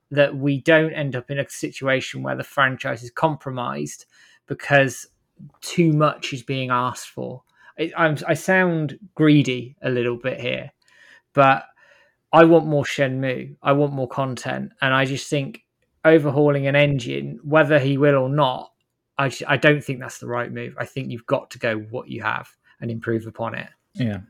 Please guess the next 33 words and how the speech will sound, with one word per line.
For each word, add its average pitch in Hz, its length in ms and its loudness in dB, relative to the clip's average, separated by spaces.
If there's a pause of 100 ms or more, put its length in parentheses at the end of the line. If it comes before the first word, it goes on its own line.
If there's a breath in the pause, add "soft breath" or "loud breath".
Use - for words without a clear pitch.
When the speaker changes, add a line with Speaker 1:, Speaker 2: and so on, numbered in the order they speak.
(180)
Speaker 2:
that's - 140 -14
fair 110 140 -6
enough. 101 220 -10
And 117 380 -2
you 131 120 -2
both 123 300 2
mentioned 110 520 0
the 104 80 -10
story 123 640 0
being 113 360 0
one 113 140 0
of 107 60 0
those 110 240 -2
factors - 460 -6
that 113 120 -4
you 110 140 -6
want 113 280 -4
to - 80 -14
see 113 400 -6
expanded. 127 720 0 (340 loud breath)
So 110 440 0
going 135 200 4
into 120 180 -4
the 113 60 -2
meat 135 160 2
and 131 100 -2
potatoes 139 720 0
of 110 100 -4
the 104 80 -4
game 127 280 4
now, 107 280 0 (680 loud breath)
we've 117 120 -4
got - 260 2